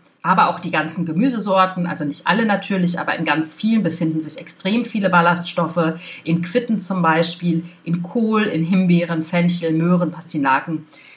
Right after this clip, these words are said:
rote Beete und Schwarzwurzeln. Aber grundsätzlich, wenn du dich viel mit Gemüse und Obst ernährst, dann bist du definitiv auf der sicheren Seite. Also, der gute Grund Nummer zwei, auf Pflanzen umzusteigen, sind die Ballaststoffe, die wirklich essenziell sind,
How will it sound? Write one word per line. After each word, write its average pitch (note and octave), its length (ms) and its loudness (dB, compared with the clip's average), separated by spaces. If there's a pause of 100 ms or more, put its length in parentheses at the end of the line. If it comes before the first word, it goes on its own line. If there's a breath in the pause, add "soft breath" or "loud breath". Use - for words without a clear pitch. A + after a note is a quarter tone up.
(240 loud breath)
rote G#3 300 4
Beete F3 300 0
und A3+ 160 -6
Schwarzwurzeln. C#3 840 -2
Aber E3+ 200 2
grundsätzlich, G3+ 680 0
wenn F#3+ 140 2
du G3 80 2
dich F3+ 180 -2
viel A3 160 -2
mit G3 140 -2
Gemüse G3+ 500 4
und E3+ 260 -2
Obst G3 280 -6
ernährst, E3+ 560 2
dann D3+ 260 -2 (300 loud breath)
bist G#3 280 2
du A3 180 -2
definitiv F#3+ 760 -2
auf F3 140 -6
der D#3 100 -4
sicheren D3+ 400 -6
Seite. C#3+ 480 -2 (240)
Also, E3+ 500 0 (220)
der E3 120 0
gute A#3 280 0
Grund G3 300 0
Nummer E3 320 0
zwei, F3 480 0
auf - 180 -4
Pflanzen F3 400 2
umzusteigen, D#3+ 840 -2 (160 loud breath)
sind D3+ 200 -4
die D#3 60 -2
Ballaststoffe, C#3 840 -2 (220)
die D#3 280 -2
wirklich G3+ 500 0
essenziell F3+ 720 -2
sind, F3 260 0